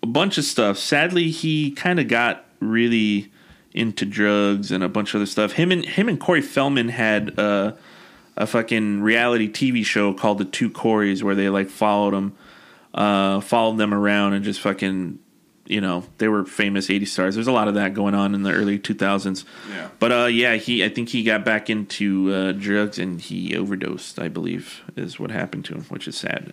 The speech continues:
Speaker 1: Um, but, yeah, he's great in this movie. His wardrobe is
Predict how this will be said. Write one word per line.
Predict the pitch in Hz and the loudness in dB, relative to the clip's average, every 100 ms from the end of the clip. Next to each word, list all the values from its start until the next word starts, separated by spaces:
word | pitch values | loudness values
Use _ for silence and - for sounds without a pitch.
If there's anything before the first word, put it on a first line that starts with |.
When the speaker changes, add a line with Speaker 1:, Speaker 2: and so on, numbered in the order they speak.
| - | -8
Speaker 1:
Um, | 98 95 - 147 - - - - _ _ _ - _ _ _ _ _ _ - - - | -4 -2 -2 -8 -14 -20 -20 -20 _ _ _ -20 _ _ _ _ _ _ -20 -8 0
but, | 113 | 2
yeah, | 101 | 4
he's | 101 170 | 2 0
great | 156 170 | 2 2
in | 143 | 0
this | 143 | 0
movie. | 143 143 151 147 - _ | 2 4 2 0 -8 _
His | 113 113 - - _ - - | -4 -4 -4 -14 _ -12 -2
wardrobe | 113 120 120 120 107 | 2 2 4 2 2
is | 101 101 95 - - | 2 0 -4 -10 -12